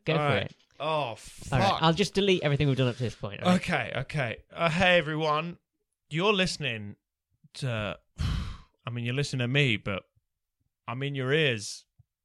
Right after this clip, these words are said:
Speaker 2: But, uh, I was, I'm, but I think also I'm around, I'm just around. Isn't that mad?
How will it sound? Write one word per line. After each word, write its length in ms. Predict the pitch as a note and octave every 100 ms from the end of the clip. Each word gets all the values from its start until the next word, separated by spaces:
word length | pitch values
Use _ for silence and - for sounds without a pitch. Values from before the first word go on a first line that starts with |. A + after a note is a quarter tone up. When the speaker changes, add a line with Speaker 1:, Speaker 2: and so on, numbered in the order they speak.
| _
Speaker 2:
But, 220 | A2 G#2+ - -
uh, 60 | C3
I 260 | B2 A#2 A2+
was, 180 | C3 C3
I'm, 180 | - A2+ - _ _ _ _ -
but 140 | B2+ A2
I 120 | C3
think 300 | - E3+ D3
also 360 | - D3+ - G2+
I'm 280 | G2 G2 A2
around, 720 | G#2+ A#2+ B2+ A#2+ A2+ A2 G2 - - _ _ _ _
I'm 140 | A2+ A2+
just 180 | A#2+
around. 600 | A2+ A2 A#2+ A#2+ F#2 - - - _ _
Isn't 200 | D3 D#3
that 160 | D#3 D3+
mad? 360 | D3+ F3+ A#3